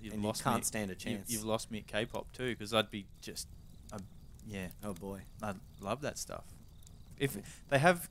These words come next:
Speaker 1: K-pop on, they used to have it on, like, Video Hits or something here. It was, like, the Korean, the Korean hour, Korean. I can't, can't remember what channel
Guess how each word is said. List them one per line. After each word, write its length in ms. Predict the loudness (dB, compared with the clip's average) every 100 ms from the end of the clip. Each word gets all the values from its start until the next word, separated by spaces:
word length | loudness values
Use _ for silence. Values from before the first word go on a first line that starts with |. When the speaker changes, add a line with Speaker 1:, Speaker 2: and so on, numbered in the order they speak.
| -2
Speaker 1:
K-pop 460 | 4 4 6 2 2
on, 340 | 0 0 -6 -10 -6
they 80 |
used 160 | -4 -2
to 40 | -2
have 100 | 0
it 80 |
on, 160 | -2 -2
like, 140 | -6 -8
Video 260 | -6 -4
Hits 240 | -4 -6 -6
or 40 |
something 360 | -6 -6 -8 -10
here. 240 | -10 -10 -12 -16 -14 -14 -14 -14 -14 -14 -10
It 40 |
was, 80 | -8
like, 140 | -8
the 80 | -8
Korean, 560 | -8 -4 -4 -4 -6 -10 -14 -16 -16 -16 -14
the 80 | -14
Korean 420 | -10 -6 -4 -6 -6
hour, 260 | -8 -10 -12
Korean. 460 | -8 -6 -6 -8 -12 -14 -16 -14 -14 -14 -14 -14 -14 -14 -14 -12
I 60 |
can't, 180 | -10 -10
can't 420 | -10 -12 -14 -8
remember 200 | -4 0
what 100 | -2 -2
channel 260 | -6 -6